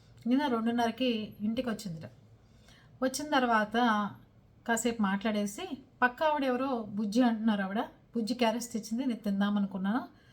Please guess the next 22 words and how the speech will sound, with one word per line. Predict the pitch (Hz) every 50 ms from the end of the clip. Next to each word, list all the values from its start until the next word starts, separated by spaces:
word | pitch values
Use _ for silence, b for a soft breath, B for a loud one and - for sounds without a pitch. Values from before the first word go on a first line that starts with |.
| B B B B B B B 226
ఆ | 226 233
వచ్చిన | 226 226 226 220 - - 285 311
టైంలో | 311 302 277 262 262 254 262 277
వెళ్ళిపోతున్నానని | 254 233 226 233 233 254 254 247 247 247 240 233 226 226 214 220
చెప్పి | 208 202 - 262 240
వెళ్లకుండా | 202 202 202 214 226 226 247 233 226 226 226
సందులో | 226 - 214 202 208 214 226 226 214 196 - - - _ _ _ - 202
నక్కి | 196 196 - -
కూర్చుని, | 220 - 226 202 - - 247 359 415 285 - - b b b b b b b b b b b - 254
ఈ | 269 269
క్యారెట్స్ | 254 262 - 247 254 285 330 320 - -
తీసుకొచ్చిన | 311 285 - - 285 - - 254 254
ఆవిడ | 247 240 233
ఎవరైతే | 233 220 220 226 233 226 -
ఉన్నారో, | 226 214 214 214 214 214 220
మరి | 214 214 202
ఆవిడ | 196 185 180
కూతురో, | 180 - - 214 226 214 254 233 226 226 233
ఫ్రెండో, | 233 - 214 196 202 202 208 208 208
పక్క | 202 202 190 - -
వాళ్ళో | 202 208 202 196 196
తెలీదు, | 196 190 180 180 185 196 269